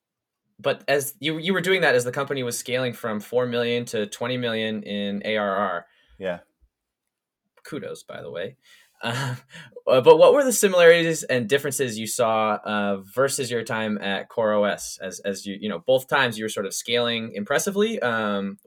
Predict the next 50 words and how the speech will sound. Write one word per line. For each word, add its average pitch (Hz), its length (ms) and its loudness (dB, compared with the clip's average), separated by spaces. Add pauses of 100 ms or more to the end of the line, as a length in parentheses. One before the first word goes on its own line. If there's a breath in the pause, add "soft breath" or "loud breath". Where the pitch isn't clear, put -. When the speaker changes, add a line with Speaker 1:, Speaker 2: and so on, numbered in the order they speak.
(100)
Speaker 1:
wh-, 104 360 -10
what 143 260 0
are 123 160 0
sort 123 220 -2
of 107 80 -4
the 107 80 -6
general 110 340 -4
truths 107 400 -10
there, 101 260 2
and 92 140 -6
then, 87 220 -10
and 98 100 -8
then 98 60 -4
what 117 100 2
was 104 140 -4
different? - 260 -8 (560)
Speaker 2:
Yeah, 123 360 -2
I 127 100 -10
think, 170 380 -12
um, 117 460 0 (140)
I, 113 160 -4 (120)
I 135 80 0
think 190 180 -6
the 196 80 -2
real 156 160 2
difference 123 340 -6
there 110 220 2
was 107 180 -4
in 101 60 -10
terms 101 400 -8
of 95 280 -6 (120)
our, 90 380 -2 (320)
uh, 60 560 -8 (260)
the 87 80 -12
sort 85 180 -16
of - 60 -20
shape - 320 -4
of 95 100 -4
our 90 160 -2
product - 540 -8
and, 85 220 -14
and, 92 180 -10
and 92 180 -10
then 90 200 -8
what 87 160 -8
that 85 180 -6
meant 87 220 -8
for 90 100 -16
the 85 80 -16
company. 80 440 -16